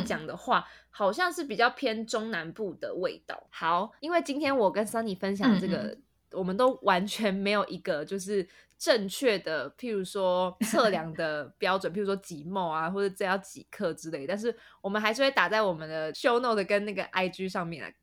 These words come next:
Speaker 1: 给大家看一下，就是大概需要的材料是什么。那今天的粉浆蛋饼呢，你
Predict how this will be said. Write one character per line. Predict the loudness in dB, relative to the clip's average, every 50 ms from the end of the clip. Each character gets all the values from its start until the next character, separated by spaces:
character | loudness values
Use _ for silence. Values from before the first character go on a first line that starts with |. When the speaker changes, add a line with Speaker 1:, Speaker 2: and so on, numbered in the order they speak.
| _
Speaker 1:
给 | -8 -6 -4
大 | 0 0 0
家 | 0 0
看 | -2 -4 -6 -4 -4
一 | -4 -6 -8
下， | -4 -4 -2 -2 -2
就 | -6 -6
是 | -6 -6 -8 -8
大 | -4 -4 -4 -2 -2
概 | -2 -2 -4
需 | -4 -8 -10 -6 -2
要 | -2 -2 -2
的 | -4 -8 -10
材 | -12 -12 -10 -10 -8 -6
料 | -6 -4 -4 -4
是 | -6 -8 -10
什 | -10 -10 -10 -10 -10 _ _
么。 | -20 -20 _ _ _ -20 -20 -20 _ _
那 | 2 2 2 2 2 -4 -16 -14 -6
今 | -6 -4 -2
天 | 0 0 0 0
的 | 0 -4
粉 | -2 -4 -6 -6 -6 -4
浆 | -2 -2 -2 -2 -2 -2
蛋 | 0 0 0 0 -4
饼 | -2 -2 -2 -2 -2
呢， | -4 -2 -2 -2 -2 -4 -8 _ _ _
你 | -10 -8 -8 -8